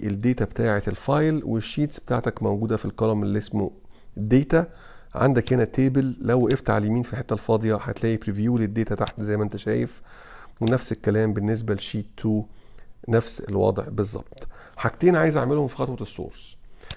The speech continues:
لو وقفت على خطوة السورس وفتحت الفورمولا بار هتلاقيه مستخدم اكسل دوت ورك بوك،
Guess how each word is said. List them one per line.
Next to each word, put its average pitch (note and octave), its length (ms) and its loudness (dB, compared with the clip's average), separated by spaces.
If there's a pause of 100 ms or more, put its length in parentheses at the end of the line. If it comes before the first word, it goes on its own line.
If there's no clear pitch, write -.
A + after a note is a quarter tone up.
(100)
لو G#2+ 120 8
وقفت E3 200 4
على B2 140 2
خطوة C#3 220 -4
السورس F#3 560 -2 (100)
وفتحت A2+ 500 -4
الفورمولا A2+ 400 0
بار C3+ 340 2
هتلاقيه A#2+ 300 -4
مستخدم A2+ 480 -4
اكسل A2 520 -2 (120)
دوت G2+ 240 -8
ورك G2+ 260 -2
بوك، - 300 -2